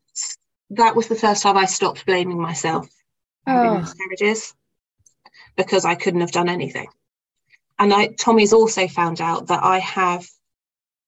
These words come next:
Speaker 1: I can't remember the scientific term, a heart-shaped womb.
Speaker 2: Yeah, okay.
Speaker 1: So if my blood hadn't have stopped the blood flow to the baby, my womb would have stopped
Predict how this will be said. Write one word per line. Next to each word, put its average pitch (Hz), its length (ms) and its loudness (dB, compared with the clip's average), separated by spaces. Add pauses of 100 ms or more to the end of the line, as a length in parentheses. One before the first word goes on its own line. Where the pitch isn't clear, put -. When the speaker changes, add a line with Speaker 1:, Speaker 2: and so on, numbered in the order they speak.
(120)
Speaker 1:
I - 60 -4
can't 185 260 0
remember 180 240 0
the 170 80 -2
scientific 170 440 -4
term, 175 200 0
a 180 40 0
heart-shaped 202 540 0
womb. 220 400 0 (800)
Speaker 2:
Yeah, 180 480 0
okay. 170 460 -4 (500)
Speaker 1:
So 208 280 0
if 202 180 0
my 180 500 0
blood 220 280 2
hadn't 185 460 -6
have 175 260 -6
stopped - 680 -4
the 185 60 0
blood 180 240 0
flow 175 340 -2
to - 140 -10
the 175 60 -4
baby, 165 680 0 (400)
my 180 340 2
womb 170 360 0
would 160 100 -4
have 160 140 -4 (200)
stopped - 420 -8